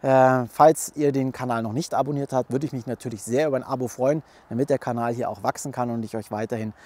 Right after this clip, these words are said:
auch hier schöne Videos mit schönen Autos präsentieren kann.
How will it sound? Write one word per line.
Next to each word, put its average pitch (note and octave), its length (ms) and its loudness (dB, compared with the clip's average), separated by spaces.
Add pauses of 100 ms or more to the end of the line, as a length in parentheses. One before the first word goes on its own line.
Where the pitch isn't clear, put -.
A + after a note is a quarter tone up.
(180)
auch - 180 -6
hier A2 300 -6 (180)
schöne A2+ 420 -2
Videos G#2+ 420 -8
mit A2 140 -8
schönen G2+ 380 -8
Autos - 440 -12 (360)
präsentieren G#2+ 800 -2
kann. - 340 -16